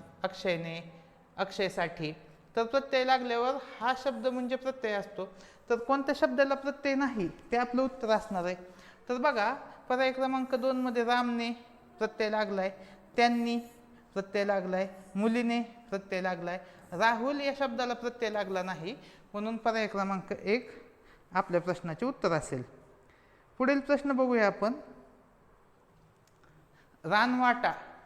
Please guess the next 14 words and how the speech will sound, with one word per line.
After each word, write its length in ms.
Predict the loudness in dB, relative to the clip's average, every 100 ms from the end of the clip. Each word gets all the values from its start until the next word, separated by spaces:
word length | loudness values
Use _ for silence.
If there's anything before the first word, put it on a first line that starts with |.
| -20 -20 -20 -20 -20 -2
या 340 | 2 4 2 -8 -10
पुस्तकाचे 480 | -6 -2 -2 -2 -2
लेखक 180 | 0
कोण 320 | 0 -2 -4 -4
आहेत? 180 | -6 -8 -12 -20 -4
तर 100 | 0
बघा, 300 | 2 2 2
रानवाटा 480 | 2 0 -2 -2 -2
या 100 | -4
पुस्तकाचे 560 | -4 -4 -6 -4 -2
लेखक 320 | -2 -2 -4
आहेत 280 | -2 -4 -4
मारुती 440 | -2 0 0 -4 -6
चित्तमपल्ली. 720 | -8 -6 -6 0 0 0